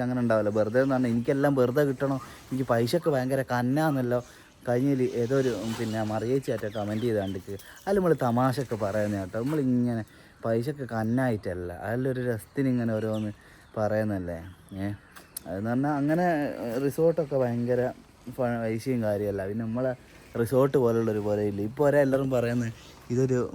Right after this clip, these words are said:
പിന്നെ പുരയാന്നൊന്ന്, ഇത് മദ്രസ ആണോ അല്ലെങ്കിൽ റിസോർട്ടാണോ എന്നൊക്കെ ചോദിക്കുന്നുണ്ട് ഇങ്ങനത്തെ രൂപയെല്ലാം കണ്ടിട്ട്. അപ്പോൾ നമുക്ക്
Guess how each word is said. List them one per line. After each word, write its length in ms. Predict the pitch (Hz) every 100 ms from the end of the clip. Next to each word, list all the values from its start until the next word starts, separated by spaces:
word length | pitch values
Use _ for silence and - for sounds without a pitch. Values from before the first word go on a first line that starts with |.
| 107
പിന്നെ 300 | 117 110 107 107 92 - 113
പുരയാന്നൊന്ന്, 640 | 107 117 135 131 110 107 104 - 131 - - - - 120
ഇത് 140 | 113 120 160 139
മദ്രസ 440 | 127 113 139 143 139
ആണോ 160 | 117 117
അല്ലെങ്കിൽ 320 | 110 113 117 117 113 - - - - 110
റിസോർട്ടാണോ 540 | 104 123 127 135 117 113
എന്നൊക്കെ 220 | 113 110 101
ചോദിക്കുന്നുണ്ട് 480 | 101 101 104 98 95
ഇങ്ങനത്തെ 320 | 101 113 113 113 117
രൂപയെല്ലാം 400 | 110 120 120 117
കണ്ടിട്ട്. 260 | 110 107 110
അപ്പോൾ 140 | 107 135
നമുക്ക് 220 | 147 160